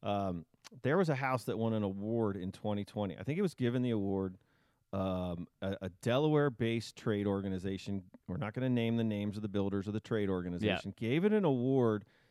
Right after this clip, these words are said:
Speaker 1: in twenty twenty for, like, I don't know, custom home of the year, floor plan of the year. I don't know what the thing was. But what I do know is that the design itself was ten years
Speaker 2: <laughs>
Speaker 1: old.
Speaker 2: Yeah,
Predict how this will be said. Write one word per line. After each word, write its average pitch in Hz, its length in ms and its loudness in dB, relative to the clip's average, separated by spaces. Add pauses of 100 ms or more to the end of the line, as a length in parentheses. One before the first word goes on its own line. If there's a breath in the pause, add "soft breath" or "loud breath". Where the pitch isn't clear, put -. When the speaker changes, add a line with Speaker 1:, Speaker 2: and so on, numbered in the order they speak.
Speaker 1:
in 110 100 -4
twenty 139 360 2
twenty 131 400 0
for, 107 380 0
like, 98 200 -2
I 113 140 -2
don't 101 80 -2
know, 90 100 -4
custom 139 400 -2
home 120 240 2
of 110 100 0
the 104 80 -4
year, 110 340 0
floor 131 300 0
plan 117 280 -2
of 104 60 -4
the 101 60 -2
year. 104 160 -2
I 156 180 0
don't 196 100 2
know 139 120 4
what 120 140 4
the - 80 -6
thing 107 200 -2
was. 95 280 -2
But 123 140 -2
what 143 160 6
I 139 100 4
do 156 360 4
know 101 420 0 (680)
is 107 120 -6
that 143 180 2
the 135 80 0
design 127 580 2
itself 151 540 2
was 110 240 -2
ten 151 560 0
years 127 420 4
Speaker 2:
<laughs> - 40 -8
Speaker 1:
old. 107 280 4
Speaker 2:
Yeah, 101 240 2